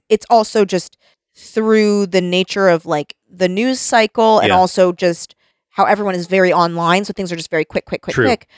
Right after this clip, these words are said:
Speaker 1: But, like, if you look at things like, for example, nine eleven.
Speaker 2: Yeah.
Speaker 1: That is still something that is so, mm, hol-, it's a holy day almost.
Speaker 2: Yeah.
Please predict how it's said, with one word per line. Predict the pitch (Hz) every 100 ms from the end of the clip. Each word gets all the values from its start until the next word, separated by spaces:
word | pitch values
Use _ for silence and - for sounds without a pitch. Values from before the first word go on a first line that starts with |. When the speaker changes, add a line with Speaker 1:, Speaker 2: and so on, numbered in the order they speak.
| _ _
Speaker 1:
But, | 220
like, | 233 214 -
if | 226
you | 254 254
look | 269
at | - -
things | 226 208 190
like, | 185 170 - _ _
for | 214
example, | 196 185 190
nine | 180 165
eleven. | 156 160 151 - - _ -
Speaker 2:
Yeah. | 95 76 _ _ _
Speaker 1:
That | 190 220 254 -
is | 226
still | - 247 247
something | - 233 214
that | 185
is | 240
so, | - - - 196 185 190 208 233 240 - _ _ _ 202
mm, | 202 196 196 196 196 _ _ _
hol-, | - 240 285
it's | 247
a | 214
holy | 262 247 208 175
day | 226 107
almost. | 80 69 - - - - -
Speaker 2:
Yeah. | 170 160 87